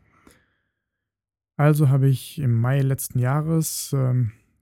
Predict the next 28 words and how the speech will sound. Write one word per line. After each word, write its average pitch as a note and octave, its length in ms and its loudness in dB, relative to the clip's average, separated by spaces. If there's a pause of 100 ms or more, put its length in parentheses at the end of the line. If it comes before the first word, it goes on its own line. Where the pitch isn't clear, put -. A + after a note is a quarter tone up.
habe B2 120 -2
ich A2 80 -4
von B2 160 -4
meinen A#2+ 160 -4
Eltern D3 280 -2
zum B2+ 160 -2
Geburtstag C3 600 -4
einen A#2+ 80 -6
Gutschein E3 540 0 (160)
geschenkt D3+ 320 -4
bekommen, D3+ 500 0 (560)
ähm, A#2+ 260 0
für - 180 -6
den A#2+ 140 0
Laden B2 320 -2
bei A#2 140 -4
Tommy. F3 400 2 (880)
Und B2+ 560 0 (1500)
da B2+ 160 -2
habe B2+ 120 -2
ich - 140 -4
mir A#2+ 520 0 (540)
dann B2+ 460 -4 (220)
ein C3 160 0
paar B2+ 120 -2
neue A#2+ 200 0
Laufschuhe E3 420 -2
ausgesucht D#3 680 -4